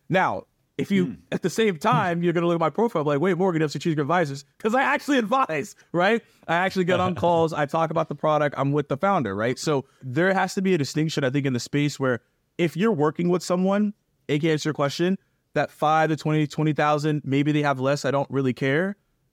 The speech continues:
Speaker 1: That's a affiliate. That's a brand ambassador. And you could pair
Speaker 2: Mm.
Speaker 1: them with their subject matter expert because guess what? If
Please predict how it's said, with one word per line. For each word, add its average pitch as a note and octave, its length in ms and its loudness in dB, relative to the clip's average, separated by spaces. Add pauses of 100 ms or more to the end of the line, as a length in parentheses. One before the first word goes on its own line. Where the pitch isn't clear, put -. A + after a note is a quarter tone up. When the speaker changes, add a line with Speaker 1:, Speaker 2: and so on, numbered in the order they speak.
(380)
Speaker 1:
That's F#3 300 0
a G3+ 200 2
affiliate. D3+ 520 0
That's D3 220 -2
a E3+ 60 0
brand B2 260 0
ambassador. G2 480 0
And D3 140 2
you G3+ 100 4
could G#3+ 220 -2
pair C#4 300 2
Speaker 2:
Mm. G#3+ 40 0
Speaker 1:
them D#3+ 320 2 (360)
with D3+ 160 0
their F3 120 4
subject D3+ 380 0
matter C#3+ 220 2
expert D#3 360 -2
because C3+ 260 -2
guess D#3 220 -2
what? G3+ 280 0 (260)
If D3 240 -2